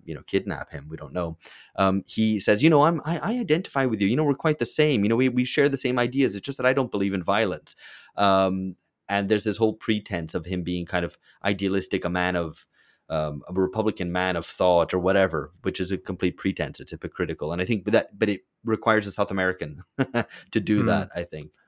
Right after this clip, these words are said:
Speaker 2: Yeah, I guess, and it, it plays out in a quite distinct way where, um, it requires a bit of explanation. So these, they're about to have dinner, and then all these soldiers turn up because they're staying at this guy's house while they're doing maneuvers, which, you know, whatever.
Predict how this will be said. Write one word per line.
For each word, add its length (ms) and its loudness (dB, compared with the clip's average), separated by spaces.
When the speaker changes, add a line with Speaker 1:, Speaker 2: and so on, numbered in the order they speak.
Speaker 2:
Yeah, 340 0
I 80 0
guess, 180 2
and 120 0
it, 180 0
it 140 -4
plays 260 2
out 180 4
in 120 0
a 80 0
quite 380 2
distinct 400 -6
way 340 2
where, 460 2
um, 420 0
it 100 -6
requires 280 2
a 20 -2
bit 140 2
of 100 -20
explanation. 580 -4
So 320 -2
these, 400 -10
they're 140 0
about 200 4
to 60 -14
have 120 -4
dinner, 260 -4
and 100 -4
then 140 -4
all 60 -4
these 180 -6
soldiers 380 -4
turn 240 -2
up 180 -2
because 300 -10
they're 160 -2
staying 500 -2
at 140 -2
this 160 -12
guy's 300 -2
house 380 -4
while 120 -2
they're 100 -2
doing 300 -4
maneuvers, 640 -6
which, 320 -10
you 80 -18
know, 160 -12
whatever. 440 -12